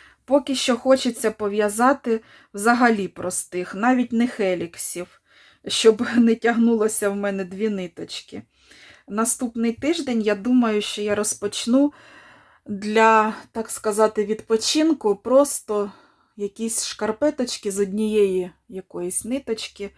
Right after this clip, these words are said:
Просто хочеться відпочити і зв'язати шкарпетки. Але ось так.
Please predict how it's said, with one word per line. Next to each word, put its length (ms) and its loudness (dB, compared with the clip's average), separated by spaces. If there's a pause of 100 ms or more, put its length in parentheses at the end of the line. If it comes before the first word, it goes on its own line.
(340)
Просто 340 -2
хочеться 540 -4
відпочити 640 -4
і 60 0
зв'язати 600 -4
шкарпетки. 840 -16
Але 240 0
ось 260 2
так. 360 -10